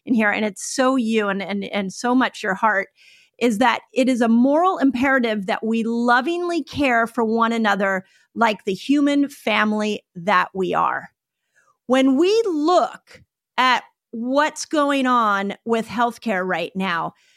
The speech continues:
do we have too much of an individual, uh,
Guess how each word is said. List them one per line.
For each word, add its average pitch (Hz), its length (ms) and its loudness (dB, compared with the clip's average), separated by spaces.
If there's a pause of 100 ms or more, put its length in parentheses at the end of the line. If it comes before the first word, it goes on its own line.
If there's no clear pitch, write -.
(220)
do 285 140 2
we 339 320 2
have 349 500 0 (100)
too 349 380 -2
much 269 460 0
of 220 160 0
an 202 160 -4 (120)
individual, 240 1300 0 (560)
uh, 202 340 0